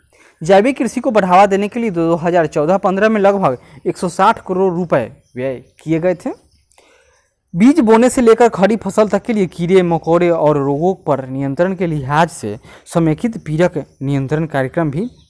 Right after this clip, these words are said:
चलाया गया है। आगे देखिए, जैव सब्जी उत्पादन को बढ़ावा देने के लिए राज्य सरकार बुआई के पहले वर्ष में दो बार सब्सिडी उपलब्ध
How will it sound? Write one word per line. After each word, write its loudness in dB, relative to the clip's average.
चलाया -4
गया -14
है। -16
आगे 0
देखिए, -4
जैव 6
सब्जी 2
उत्पादन 2
को 0
बढ़ावा 4
देने -2
के -2
लिए 0
राज्य 4
सरकार -2
बुआई 0
के -2
पहले -2
वर्ष -2
में -2
दो 6
बार 6
सब्सिडी -2
उपलब्ध -2